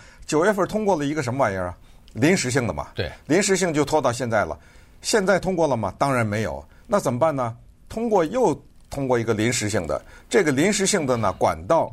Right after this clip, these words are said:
Speaker 1: 二零二五年的三月十四号。好，到目前为止说得很清楚。没事儿了啊？不行。马斯克要不说话，可能就没事儿。当然，这里面没这么简单了啊。本来呢，貌似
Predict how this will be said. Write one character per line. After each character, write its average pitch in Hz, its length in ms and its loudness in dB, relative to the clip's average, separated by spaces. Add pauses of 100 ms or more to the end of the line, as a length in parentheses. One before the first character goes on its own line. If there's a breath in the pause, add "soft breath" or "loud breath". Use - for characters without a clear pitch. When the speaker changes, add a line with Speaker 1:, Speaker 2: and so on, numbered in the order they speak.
Speaker 1:
二 180 180 2
零 135 180 -6
二 160 160 0
五 107 140 -4
年 98 200 -6
的 123 80 -2
三 151 240 0
月 127 120 -2
十 - 160 -4
四 175 100 0
号。 143 260 -2 (600 loud breath)
好， 107 380 0
到 147 120 2
目 139 160 -2
前 135 160 -2
为 131 100 0
止 101 200 -6 (140)
说 135 200 0
得 107 80 -4
很 95 80 -6
清 139 200 0
楚。 113 180 -4 (1080 soft breath)
没 170 140 4
事 254 120 0
儿 247 60 2
了 156 200 -4 (260)
啊？ 160 80 2
不 202 140 -2
行。 110 240 -6 (560 soft breath)
马 156 220 0
斯 196 100 -6
克 269 160 0
要 190 80 2
不 226 140 0
说 247 120 2
话， 247 160 0
可 131 140 -4
能 135 140 -4
就 202 180 -2
没 147 160 0
事 117 100 -6
儿。 - 60 -6 (300 loud breath)
当 117 200 2
然， - 240 -4
这 151 180 2
里 95 120 -4
面 101 180 -2
没 127 160 2
这 147 80 -2
么 117 80 -2
简 95 200 0
单 117 140 2
了 117 100 -2
啊。 73 160 -8 (480 soft breath)
本 120 160 2
来 107 180 0
呢， 156 240 0 (360)
貌 185 220 0
似 165 240 -4